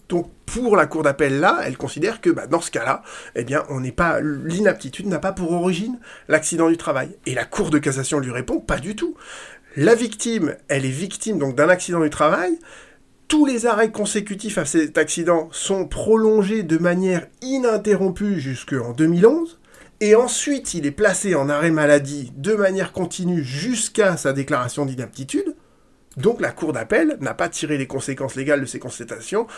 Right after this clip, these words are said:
Autrement dit, elle a pas, euh, elle aurait dû considérer que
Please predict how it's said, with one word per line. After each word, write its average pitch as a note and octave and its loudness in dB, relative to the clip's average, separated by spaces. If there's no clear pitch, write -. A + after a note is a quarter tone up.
Autrement B2 -6
dit, A3 -6
elle B2 -2
a A#2 0
pas, E3+ 4
euh, A2+ -6
elle C#3+ 0
aurait D3 6
dû G#3 -4
considérer D#3 -2
que G3+ 2